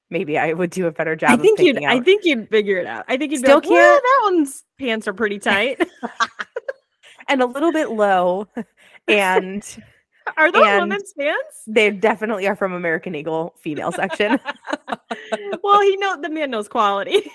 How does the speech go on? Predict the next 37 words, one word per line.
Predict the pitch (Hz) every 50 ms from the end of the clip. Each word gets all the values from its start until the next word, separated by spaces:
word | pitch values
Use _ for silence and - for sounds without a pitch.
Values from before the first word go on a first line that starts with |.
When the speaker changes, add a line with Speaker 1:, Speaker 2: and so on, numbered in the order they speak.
| -
Speaker 2:
<laughs> | - - -
Speaker 1:
Yeah, | 277 - - 247 - - _ _ _ _ _ _
fair. | - - - - 311 277 214 151 127 120 - 370 392 - _ _ -
That's | - - - - 349 - - -
so | 349 302 - - -
Speaker 2:
<laughs> | 247
Speaker 1:
fair. | - 233 208 208 - 202 294 339 339 -
Speaker 2:
Oh, | 349 415 440 440 427 392 370 330 -
Speaker 1:
Uh, | - 247 247 240 247 359 330 247 240
Speaker 2:
it's | - - - - _ _ _ _ _ _ _ - -
already | 302 302 302 302
a, | 269 254
like, | 247 247 240 233 226
a | 233
really | 214 226 233 220 214
good | 202 196 214 196
derailment. | 175 208 202 202 196 190 190 185 185 180 170 160
Now | 185 233 302 403
I | 427 330
know | 269 254 247 240
what | 226 220 220 -
my | 214 208 196 196
topic | 185 233 233 202 196 - 185 170 -
is | 190 180
gonna | 175 196 185 180 160
be | 175 180 143 143 180 190 _
one | - 185 180 175 165
day. | 233
Speaker 1:
next | 220 208 196 196 - - -
time, | - 285 269 269 285 302 302
emo | - - 214 202 196 202 202 208 196
bands | 196 185 185 180 185 196 175
of | 190 185 180
the | 170 180 175 175 175 175 - -
early | 190 190 175 175 175 180
two | 175 208 202
thousands. | 180 156 143 160 170 190 196 208 226 247 269 285 - - -